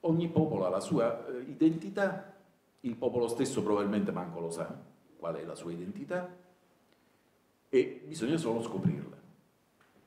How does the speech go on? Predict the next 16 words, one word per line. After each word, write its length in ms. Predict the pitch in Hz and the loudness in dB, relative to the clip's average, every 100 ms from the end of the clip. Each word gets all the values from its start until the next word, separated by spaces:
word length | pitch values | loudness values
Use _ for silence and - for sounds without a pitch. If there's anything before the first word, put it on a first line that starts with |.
| _ _ _ _ _ _ _ _ _ _ _ _ _ _ _ _ _ _ _ | _ _ _ _ _ _ _ _ _ _ _ _ _ _ _ _ _ _ _
Ma 200 | 110 104 - | -4 -2 -2
in 220 | 107 98 | 0 4
questa 320 | 160 160 104 | 4 4 2
scoperta, 960 | 98 - - 87 90 - 131 143 - - _ _ | -2 -2 0 -2 -4 -4 -2 -2 -6 -16 _ _
appunto, 500 | 110 - - 90 90 | -8 -8 -8 -8 -8
come 420 | 92 92 87 - - - _ - - | -6 -6 -8 -12 -20 -20 _ -20 -10
per 140 | 90 | -8
gli 120 | 82 | -6
esempi 400 | 87 123 120 90 | -4 -2 -2 -2
che 100 | 85 | -4
vi 120 | 92 180 | 0 0
ho 60 | |
fatto, 600 | - 76 78 - 135 - | 0 -2 -4 -6 -6 -6
si 240 | - - 165 | -4 -2 -2
rischia 500 | - 170 - 135 143 | -2 -6 -4 0 0
di 280 | 143 202 | 0 -4